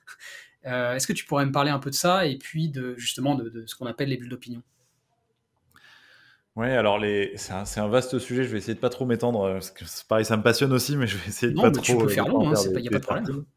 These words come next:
Speaker 2: Euh, c'est vrai que les, les... Alors la bulle d'opinion, c'est un phénomène déjà qui est, euh, naturel. Ça, c'est un truc, euh,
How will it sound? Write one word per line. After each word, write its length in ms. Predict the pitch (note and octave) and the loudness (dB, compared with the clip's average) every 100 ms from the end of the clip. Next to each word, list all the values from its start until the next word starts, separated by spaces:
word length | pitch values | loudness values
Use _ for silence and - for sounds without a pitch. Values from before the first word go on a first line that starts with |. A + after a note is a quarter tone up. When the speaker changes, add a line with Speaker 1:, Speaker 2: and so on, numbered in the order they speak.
| - _ _ _ - - - | -20 _ _ _ -20 -20 2
Speaker 2:
Euh, 680 | A#2+ A#2 A2+ G#2+ G#2 G2+ G2+ - - - | 6 8 8 6 4 2 -2 -6 -16 -16
c'est 200 | - B2+ | -2 2
vrai 120 | D#3 | 2
que 120 | B2 | 2
les, 180 | A#2 A2 | 2 2
les... 460 | G#2+ G#2+ G#2 G2 F#2+ F#2 F2+ G2 | 2 2 0 -2 -4 -6 -6 0
Alors 160 | F#2+ | 2
la 80 | G#2 | 4
bulle 160 | A#2 D#3+ | 2 0
d'opinion, 420 | C#3+ A#2+ B2+ D#3+ | 0 0 0 -2
c'est 140 | D#3+ | -4
un 60 | G2+ | -6
phénomène 280 | A2+ A#2+ C#3 | -2 -2 0
déjà 220 | A2 C3+ | 0 0
qui 220 | - G#2+ | -2 0
est, 20 | |
euh, 180 | G2 F#2 | 2 0
naturel. 460 | G2+ A#2+ A#2+ G2 F2+ | 0 -2 0 -2 -2
Ça, 100 | G2+ | -8
c'est 140 | A2 | -8
un 60 | G2 | -6
truc, 260 | - - | -8 -6
euh, 280 | G2 F2 E2+ | -4 -4 -6